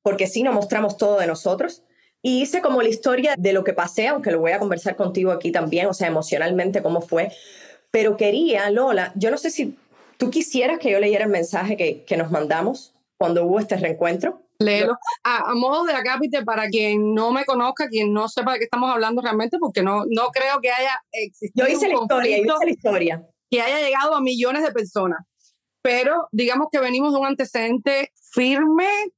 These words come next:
Speaker 2: se puede ver como algo negativo o se puede ver como algo positivo. Creo que el día que te escribí es porque creo que lo viste de ambas maneras. Y se puede ver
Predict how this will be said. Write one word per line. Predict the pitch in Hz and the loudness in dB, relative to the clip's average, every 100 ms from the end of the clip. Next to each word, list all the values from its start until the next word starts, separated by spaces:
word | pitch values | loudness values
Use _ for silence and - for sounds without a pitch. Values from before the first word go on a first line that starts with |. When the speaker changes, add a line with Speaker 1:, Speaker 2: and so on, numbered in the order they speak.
| _ - | _ -18
Speaker 2:
se | - 233 | -2 0
puede | 214 262 269 | 2 0 0
ver | 262 | -2
como | 277 240 | 0 0
algo | 240 254 | 0 0
negativo | 240 208 208 311 277 | 0 -2 -2 -2 0
o | 214 | -2
se | 185 180 | -4 -2
puede | 208 214 | 0 2
ver | 208 | 0
como | 208 190 | 0 0
algo | 202 185 | 0 -4
positivo. | 185 170 - 214 247 311 _ | -4 -4 0 2 2 -2 _
Creo | - 208 220 240 | -2 2 2 0
que | 220 | 0
el | 202 | 2
día | 214 247 | 2 0
que | 220 | -2
te | |
escribí | 214 - 190 202 262 - | -2 -2 -2 0 0 -2
es | 208 | -2
porque | 208 190 185 | -2 0 -2
creo | 202 208 | 2 0
que | 226 | 2
lo | 185 | 2
viste | 196 - 233 | 2 0 -4
de | 190 | -2
ambas | 170 202 208 | 0 -2 -2
maneras. | 180 170 180 285 - _ | -2 0 -2 -4 -10 _
Y | 269 277 | 0 0
se | 294 277 | 2 0
puede | 208 233 254 262 | 2 2 2 0
ver | 240 240 254 | 0 0 -2